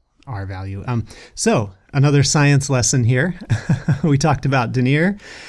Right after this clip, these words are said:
We should talk about R value as well. First of all, R value comes in two different units,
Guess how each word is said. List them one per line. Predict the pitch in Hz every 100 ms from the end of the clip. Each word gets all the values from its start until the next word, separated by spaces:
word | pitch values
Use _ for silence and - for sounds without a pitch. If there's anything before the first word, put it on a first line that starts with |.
| - -
We | 135
should | 147
talk | 139 143
about | 139 131 127
R | 143 143 127
value | 117 104 101 104
as | 104
well. | 117 131 104 95 - - - _
First | - 180 -
of | 175
all, | 139 135 156 -
R | 139 175
value | 156 127 127 143
comes | 139 131 123
in | 120
two | 113 147
different | 143 143 127
units, | 117 120 165 202 -